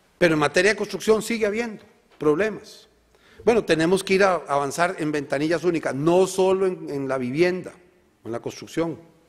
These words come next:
¿Por qué tiene uno que andar buscando la certificación de la caja si desde el momento que uno hace la petición electrónicamente se le podría pasar los datos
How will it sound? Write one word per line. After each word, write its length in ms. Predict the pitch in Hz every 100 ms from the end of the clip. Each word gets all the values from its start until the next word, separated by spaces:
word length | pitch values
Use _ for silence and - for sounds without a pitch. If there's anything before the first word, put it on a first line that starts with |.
| _ _ _ _ _ _ _ _ _ _ -
¿Por 100 | 127
qué 100 | 175
tiene 220 | 185 175
uno 140 | 170
que 100 | 170
andar 280 | 131 147 165 127 107 110
buscando 800 | 110 123 - 160 160 151 113 113
la 140 | 120
certificación 640 | 123 135 135 127 127 120 151
de 80 | 165
la 100 | 131
caja 300 | 151 156 160
si 120 | 147
desde 200 | 139 123
el 80 | 120
momento 400 | 120 139 139 151
que 120 | 156
uno 100 | 147
hace 120 | 147
la 160 | 151 143
petición 520 | 135 123 107 147 151 - - - _ _ _ _ _ _ _
electrónicamente 760 | 131 127 131 156 156 143 147 156
se 80 | 139
le 100 | 127
podría 300 | 120 120 151
pasar 300 | 139 156 156
los 140 | 135
datos 560 | 160 160 - - -